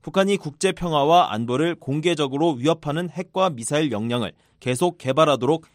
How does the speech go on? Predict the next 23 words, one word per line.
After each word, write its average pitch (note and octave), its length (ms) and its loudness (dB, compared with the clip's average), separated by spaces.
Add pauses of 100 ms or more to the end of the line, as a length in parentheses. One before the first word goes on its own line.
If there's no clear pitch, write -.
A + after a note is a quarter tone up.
(120)
지켜보고 E3 580 0
있지 D#3 300 -4
않을 B2 300 -2
것이란 D3+ 360 -2
점을 C3+ 300 -2 (160)
거듭 C#3 320 -2
강조할 D#3 480 -2
것이라고 A#2 420 -6
밝혔습니다. G2+ 600 -8 (720)
또 F#3+ 160 2
틸러슨 F#3+ 400 0
장관이 F3 440 0
북한 F3 360 -2
핵과 F3 300 0
탄도미사일 F#3 600 0
프로그램 F#3 540 -2
포기를 G3 480 -2
강요하기 D3+ 640 -2
위해 A2+ 240 -4 (400)
모든 D3+ 400 2
유엔 D#3+ 200 0
회원국들과 D#3+ 680 -2
협력해 C#3 500 -6